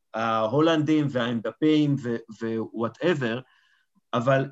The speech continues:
את השחקנים, את ה-, מה שנקרא, את ה-bread and butter, את השחקנים שבונים לך את הקבוצה, את השלד, אתה חייב להביא מהפרמייר ליג. ו-,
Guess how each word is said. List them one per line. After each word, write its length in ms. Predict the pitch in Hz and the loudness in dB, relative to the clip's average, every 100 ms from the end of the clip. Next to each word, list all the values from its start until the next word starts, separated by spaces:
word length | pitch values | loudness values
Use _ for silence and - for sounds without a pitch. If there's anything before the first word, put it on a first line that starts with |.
| - | -8
את 120 | 127 | -6
השחקנים, 760 | 139 - 143 151 160 214 151 | -4 -4 -2 0 2 2 0
את 120 | - 131 | -2 -2
ה-, 180 | 123 | 0
מה 120 | 127 156 | 0 -2
שנקרא, 280 | 170 156 | -4 -4
את 60 | 151 | -2
ה-bread 340 | 120 117 156 | -2 2 2
and 240 | 175 147 147 | 2 2 2
butter, 280 | 185 165 117 | 2 0 -8
את 100 | 110 | -8
השחקנים 480 | - 117 131 143 | -12 -10 -8 -6
שבונים 400 | 165 156 139 160 | -4 -2 -2 -2
לך 120 | 170 147 | -2 -4
את 100 | 139 | -6
הקבוצה, 440 | - 113 180 170 | -8 -6 -2 -2
את 120 | - | -4
השלד, 420 | 110 175 180 156 147 _ _ - | -6 -2 0 0 -4 _ _ -6
אתה 140 | 139 | -4
חייב 340 | 143 143 151 | -2 2 2
להביא 280 | 151 143 135 | 2 0 0
מהפרמייר 560 | 143 120 - 123 117 85 | -2 -4 -6 -8 -6 -10
ליג. 140 | 62 _ _ _ _ _ _ _ _ _ _ _ _ _ _ _ _ _ _ _ _ - - | -16 _ _ _ _ _ _ _ _ _ _ _ _ _ _ _ _ _ _ _ _ -20 -20
ו-, 60 | - | -14